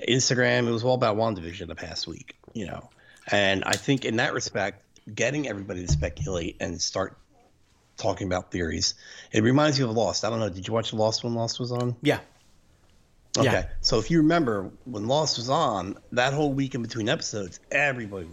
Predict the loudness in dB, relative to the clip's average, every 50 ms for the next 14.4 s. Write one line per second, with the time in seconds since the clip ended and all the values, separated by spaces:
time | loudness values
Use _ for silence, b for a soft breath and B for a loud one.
0 | -10 -10 -10 -8 -8 -8 -8 -8 -8 -4 0 2 4 4 4 4 4 2 2 2
1 | 2 0 0 -4 -6 -8 -8 0 2 2 2 2 -2 -2 0 0 2 2 2 0
2 | 0 -2 -4 -6 -8 -10 B B B B B B B 4 4 6 6 6 4 4
3 | 4 2 2 2 0 -2 0 0 -2 0 0 -2 -2 -2 -2 -2 -2 -2 -2 -2
4 | -2 -2 0 2 2 2 2 2 2 2 2 2 2 0 0 0 0 2 2 2
5 | 2 0 0 0 0 0 2 2 2 0 0 0 0 2 2 2 2 2 2 2
6 | 0 -2 -4 -8 -14 B B B B B B B B B B B -6 -2 -2 0
7 | 0 2 2 2 0 0 0 0 0 2 2 2 2 2 0 0 -2 -4 -4 -6
8 | -6 -6 -6 -6 -6 -6 -4 -4 -4 -4 -4 -8 -8 -8 -6 -8 -8 -6 0 2
9 | 2 4 4 4 4 2 2 -2 -6 -8 -8 -10 -12 -12 -14 -12 -10 -8 -6 -4
10 | -4 -6 -6 -6 -6 -2 0 0 0 0 -2 -8 _ b b b b b b b
11 | b b _ -2 0 0 0 0 -2 -4 -4 -4 -6 -2 -2 -2 -2 -2 -6 -8
12 | -6 -6 -6 -6 -6 -10 -12 -12 -10 -10 -6 -4 -2 -2 -2 -4 -6 -8 -8 -8
13 | -8 -8 -10 -12 -10 -4 -2 0 2 2 2 2 2 2 0 0 -2 -2 -2 2
14 | 2 4 4 4 4 2 0